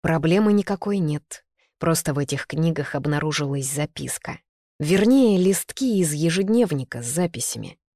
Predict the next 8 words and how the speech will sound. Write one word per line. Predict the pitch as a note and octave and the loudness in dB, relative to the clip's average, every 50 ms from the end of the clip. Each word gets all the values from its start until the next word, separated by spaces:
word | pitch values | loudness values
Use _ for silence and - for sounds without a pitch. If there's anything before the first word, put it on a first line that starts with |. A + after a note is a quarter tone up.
| _ _ _ - | _ _ _ -6
Записи | D3+ D3+ E3 F3 D#3+ - D#3 - - - | -4 0 2 2 2 2 -2 -2 0 0
эти | D3 D3 C#3 - D3+ | 0 0 0 0 0
меня | D3 D3+ D3+ D3+ D3 C#3 | 2 2 2 2 2 0
заинтриговали | C3 C#3 C#3+ C#3 C#3 C#3 - - C#3 C3+ C#3 C#3 C3 C#3 F3+ G3+ G#3 F#3+ D3 | 0 0 0 0 0 0 -2 -2 -4 -2 -2 -2 0 2 2 4 4 2 2
и | C3 B2+ B2 B2+ | 0 -2 -4 -2
насторожили, | C3+ C3+ C3+ - - C#3 B2+ C3 C#3 C3+ C#3+ E3 F#3 F#3+ F3+ E3 | -2 -2 -2 -2 -4 -4 -4 -4 -4 -2 -2 0 2 2 2 2
если | D3 D3 D3 C#3+ - - C3 | 0 0 -2 -4 -4 -6 -4
честно. | - - - C#3 B2+ - - B2 | -4 -4 -4 -4 -6 -6 -8 -8